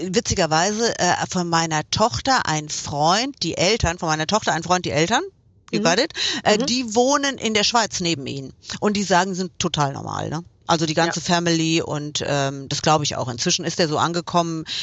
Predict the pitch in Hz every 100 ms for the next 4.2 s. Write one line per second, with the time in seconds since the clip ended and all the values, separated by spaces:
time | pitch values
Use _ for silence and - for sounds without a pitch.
0 | - - 180 151 160 151 156 170 175 160
1 | - 165 185 185 - - - - 170 -
2 | 175 110 156 98 156 160 160 175 170 185
3 | 185 160 - 185 165 165 160 - 180 185
4 | 151 175